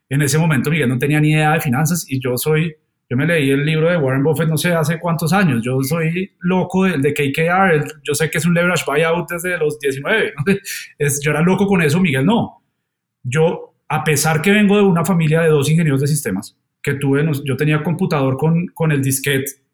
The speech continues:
que, el floppy disk que tocaba meterle después el otro, yo tenía, yo, yo ju-, usaba el computador para jugar,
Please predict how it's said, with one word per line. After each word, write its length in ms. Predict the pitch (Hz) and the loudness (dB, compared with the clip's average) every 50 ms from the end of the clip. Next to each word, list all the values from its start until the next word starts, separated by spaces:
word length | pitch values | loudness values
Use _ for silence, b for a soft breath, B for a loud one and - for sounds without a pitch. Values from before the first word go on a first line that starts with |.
| _ - | _ -4
que, 320 | 156 160 165 170 165 143 135 | -2 0 0 0 -2 -4 -4
el 120 | - 143 | -4 -4
floppy 300 | 135 - 156 147 147 165 | -2 -2 -2 -2 0 0
disk 180 | 170 202 - - | 0 0 0 0
que 80 | 185 - | -2 -2
tocaba 260 | 151 131 - 135 147 | -4 -4 -2 -2 -2
meterle 300 | 175 170 - 156 151 170 | -2 0 0 0 2 2
después 220 | 156 160 151 131 156 | 0 0 0 0 0
el 80 | 160 | 2
otro, 300 | 170 175 196 277 349 - b b b b b _ _ | 0 0 0 -4 -6 -8 b b b b b _ _
yo 100 | - 139 | -6 -4
tenía, 360 | 131 165 165 175 175 - 151 135 | -2 0 0 0 0 -2 -2 -2
yo, 220 | 151 156 139 151 151 | 0 0 0 0 -2
yo 160 | 135 156 160 | 0 0 0
ju-, 220 | 147 139 175 160 - | 2 2 0 0 0
usaba 200 | 165 151 156 175 | 0 0 0 0
el 60 | 175 | 0
computador 300 | 175 196 214 170 147 135 | 0 0 0 0 0 0
para 120 | 147 156 180 | 0 0 0
jugar, 320 | 180 143 160 226 277 - | 2 2 0 -2 -2 -4